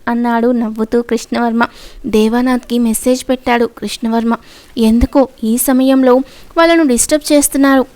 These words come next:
అన్నది శ్రావణి. "ఫ్లైట్ టైమ్ అవుతుంది, అర్జెంటుగా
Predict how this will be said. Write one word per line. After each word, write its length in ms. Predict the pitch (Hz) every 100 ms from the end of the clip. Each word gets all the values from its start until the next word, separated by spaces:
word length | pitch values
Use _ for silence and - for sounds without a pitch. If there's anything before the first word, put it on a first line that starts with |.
| -
అన్నది 380 | 214 220 220 226
శ్రావణి. 500 | - 226 220 226 240 - - - -
"ఫ్లైట్ 360 | 226 214 247
టైమ్ 260 | - 294 294
అవుతుంది, 440 | 277 277 294 285 - -
అర్జెంటుగా 580 | 202 - 269 277 262